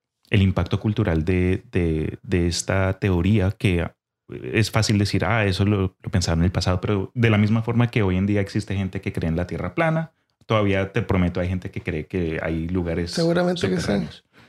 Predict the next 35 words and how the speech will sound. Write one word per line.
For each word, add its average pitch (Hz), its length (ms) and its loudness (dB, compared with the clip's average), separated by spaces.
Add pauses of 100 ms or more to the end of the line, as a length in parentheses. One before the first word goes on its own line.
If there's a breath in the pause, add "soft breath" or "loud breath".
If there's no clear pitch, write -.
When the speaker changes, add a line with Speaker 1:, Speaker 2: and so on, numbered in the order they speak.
(880 soft breath)
Speaker 2:
Tú 202 120 -6
puedes, - 220 2 (160)
es, 247 240 4
es 233 100 4
bien 220 160 4
raro 226 240 4
eso 240 160 2
porque 208 240 2
tú 196 160 0
puedes 202 160 4
pensar 202 220 2
que - 60 -14
es - 40 -20
como 196 200 2
la 180 80 6
misma 202 420 2
tipo 196 260 0
de 196 80 4
gente, 196 340 0 (120)
más 185 80 2
o 190 100 4
menos 202 160 2
que 208 120 -2
se - 120 0
agarra 180 300 4
de 196 80 6
alguna 190 260 2
cosa 202 380 0
que 180 120 0
creen 202 380 4
y, 196 380 2
y 175 60 2
como 170 680 2 (680 loud breath)
esta 175 200 2
información 180 1500 4